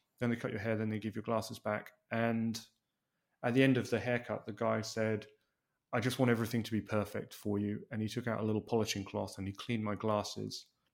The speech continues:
until they were immaculate, and then kind of gave them back to me with a, with a big smile on his, on his face. And I love little things like that because it's basically free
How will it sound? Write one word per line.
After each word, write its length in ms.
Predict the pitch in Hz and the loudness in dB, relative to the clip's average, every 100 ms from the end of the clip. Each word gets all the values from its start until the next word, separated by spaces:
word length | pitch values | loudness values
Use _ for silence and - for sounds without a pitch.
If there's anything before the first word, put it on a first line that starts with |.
| - | -10
until 220 | 110 123 | -6 0
they 80 | 110 | 2
were 120 | 107 | 2
immaculate, 600 | 104 117 - - 107 107 - - | 4 2 0 -4 -4 -4 -6 -4
and 100 | 107 | -2
then 120 | 104 | -2
kind 160 | 110 101 | -4 -2
of 60 | |
gave 160 | 110 104 | 0 0
them 120 | 101 | -2
back 180 | 104 - | -4 -4
to 100 | 110 | -6
me 80 | 101 | -4
with 120 | 101 | -2
a, 180 | 104 107 - _ _ _ _ _ _ _ _ _ | -2 -4 -10 _ _ _ _ _ _ _ _ _
with 100 | 117 | -2
a 20 | 104 | 0
big 140 | 104 | -2
smile 320 | - 110 104 | 2 4 6
on 80 | 98 | 2
his, 180 | 95 - | -2 -8
on 80 | 123 | -6
his 120 | 101 | -6
face. 520 | - 104 110 113 - - _ _ _ _ _ _ _ _ _ - - _ | -4 -4 -4 -8 -12 -16 _ _ _ _ _ _ _ _ _ -20 -20 _
And 160 | 131 139 - | 4 6 6
I 480 | 160 160 156 151 - - | 8 10 10 8 4 -2
love 600 | 123 127 131 113 - - | 4 8 10 10 6 -4
little 420 | 131 117 123 123 104 | -2 4 6 4 0
things 320 | 120 110 107 | 0 0 0
like 180 | 104 - | -2 -2
that 260 | 107 - | -4 -4
because 360 | 113 120 113 - - _ - | -2 0 0 -4 -18 _ -8
it's 100 | 127 - | -8 0
basically 380 | 180 156 117 110 | 2 2 2 -2
free 640 | - - 120 95 110 | -2 2 4 4 0